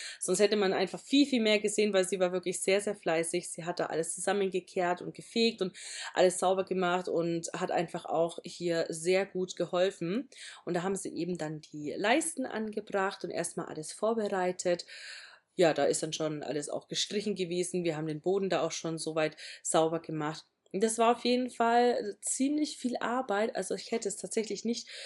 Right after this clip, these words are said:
gedacht, dass das so dermaßen zeitintensiv einfach ist. Aber ich finde diese weißen Leisten, die schauen so schön aus.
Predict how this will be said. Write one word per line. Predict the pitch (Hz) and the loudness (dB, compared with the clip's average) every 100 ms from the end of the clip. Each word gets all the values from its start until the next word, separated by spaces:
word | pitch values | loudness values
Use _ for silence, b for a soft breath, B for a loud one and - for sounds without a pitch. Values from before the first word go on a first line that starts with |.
| B B | B B
gedacht, | 214 214 208 226 190 | -2 4 4 4 -2
dass | - | -2
das | 190 185 - | -4 -4 0
so | 214 226 226 B B B - | 2 4 2 B B B 4
dermaßen | 202 233 214 196 185 | 6 6 2 0 -4
zeitintensiv | - 185 247 - 156 165 156 175 - | -2 2 2 0 -2 -4 -4 -8 -6
einfach | 160 160 156 | -6 -6 -6
ist. | - 196 - | -2 -2 -2
Aber | 208 226 | -4 -4
ich | 233 | -4
finde | - 247 | -4 -4
diese | 240 226 185 | -4 -4 -2
weißen | 180 240 226 | 0 -2 -4
Leisten, | 175 185 226 - 170 196 | -4 -4 -6 -4 -2 -2
die | 202 | -2
schauen | - - 170 175 | -4 -4 -4 -6
so | 165 220 | -4 -6
schön | - - 240 294 339 - | -6 0 2 4 2 -2
aus. | 135 139 165 285 | -6 -4 -2 -2